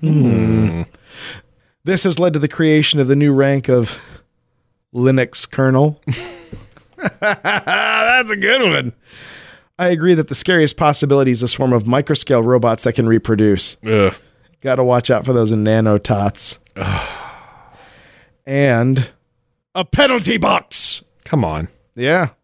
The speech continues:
Speaker 1: penalty box. You know what? Ironicus is tough, but fair. He's tough,
Speaker 2: But
Speaker 1: but
Speaker 2: fair.
Speaker 1: fair. The plot of I, Robot, starring Will Smith, real,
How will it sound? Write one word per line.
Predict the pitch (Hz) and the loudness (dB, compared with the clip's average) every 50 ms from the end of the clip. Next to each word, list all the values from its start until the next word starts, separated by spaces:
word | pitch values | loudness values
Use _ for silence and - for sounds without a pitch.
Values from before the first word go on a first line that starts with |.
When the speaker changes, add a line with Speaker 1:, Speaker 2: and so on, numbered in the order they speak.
| _ _ | _ _
Speaker 1:
penalty | - 143 143 156 151 147 | -6 -2 -2 0 2 2
box. | 135 135 120 110 110 - - - - - - - - - - _ | 2 2 0 -2 -2 -6 -12 -16 -18 -18 -20 -20 -20 -20 -14 _
You | 185 196 | -6 -2
know | 220 220 | 0 2
what? | 208 208 220 240 247 _ _ _ _ _ _ _ 147 | 2 2 2 0 -2 _ _ _ _ _ _ _ -4
Ironicus | 147 147 165 190 214 214 - 185 147 147 | -2 0 0 0 0 0 0 -2 0 0
is | 139 127 - | 0 0 0
tough, | - 180 185 175 - - - | -2 -2 -2 -2 -2 -4 -6
but | 135 - - | -6 -4 -2
fair. | 165 151 - 104 | -2 -2 -2 0
He's | 131 135 123 | -2 -4 -4
tough, | - - - 226 180 - - - - _ _ _ _ _ _ _ _ _ _ _ _ _ - | -6 -4 -2 -2 0 -2 -2 -6 -12 _ _ _ _ _ _ _ _ _ _ _ _ _ -6
Speaker 2:
But | 110 101 87 | -4 -2 -2
Speaker 1:
but | 123 123 | 0 0
Speaker 2:
fair. | 104 92 | 0 0
Speaker 1:
fair. | 87 113 101 85 80 - - _ _ _ _ _ _ _ _ _ _ _ _ _ _ _ _ _ _ _ - | 0 0 0 -2 -4 -6 -12 _ _ _ _ _ _ _ _ _ _ _ _ _ _ _ _ _ _ _ -8
The | 147 - | -6 -6
plot | - - 190 214 233 220 | -4 -2 0 2 2 2
of | 170 147 - | 0 -2 -2
I, | 143 147 143 135 | -2 0 2 2
Robot, | 123 131 131 120 101 101 101 107 - | 2 2 2 2 0 0 -2 -2 -2
starring | - 123 113 113 110 113 | -2 0 0 0 2 2
Will | 127 139 135 | 2 2 2
Smith, | - - 127 117 - - - | 2 0 0 0 0 -2 -2
real, | 123 127 131 127 123 120 120 | 0 2 4 2 2 0 -2